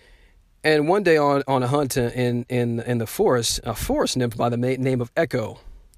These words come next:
uh, discovers him. And instantly she falls head over heels in love with this guy, right? And, and she's, and she,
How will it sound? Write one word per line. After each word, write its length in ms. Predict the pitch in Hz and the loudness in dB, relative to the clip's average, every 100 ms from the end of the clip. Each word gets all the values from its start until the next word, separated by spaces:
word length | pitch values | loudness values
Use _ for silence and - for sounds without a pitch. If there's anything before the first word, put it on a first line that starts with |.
| - _ - - - - _ - | -20 _ -16 -16 -18 -20 _ -2
uh, 140 | 120 | 0
discovers 500 | 110 107 131 113 107 | 0 -2 -2 -2 -2
him. 240 | 110 107 127 - _ _ _ _ - | -4 -6 -12 -20 _ _ _ _ -2
And 140 | 139 | 0
instantly 460 | 156 170 - 147 143 | 2 2 2 2 2
she 160 | - 135 | 0 0
falls 420 | 135 131 131 127 | 2 4 2 0
head 140 | 131 | -2
over 240 | 127 120 113 | 0 -2 -2
heels 580 | 120 117 113 110 - - - - _ _ _ _ _ _ _ _ - | -2 -2 -2 -2 -4 -6 -20 -20 _ _ _ _ _ _ _ _ -2
in 220 | 127 120 | 0 0
love 160 | 113 | -2
with 100 | 107 | -4
this 100 | 101 | -8
guy, 220 | 160 - 107 | -8 -8 -6
right? 260 | 107 110 | -6 -6
And, 240 | 113 110 120 | -4 -6 -4
and 240 | 113 110 | -4 -4
she's, 400 | - 123 120 113 | -4 -2 -2 -2
and 140 | 117 | -4
she, 340 | 113 123 120 | -4 -4 -4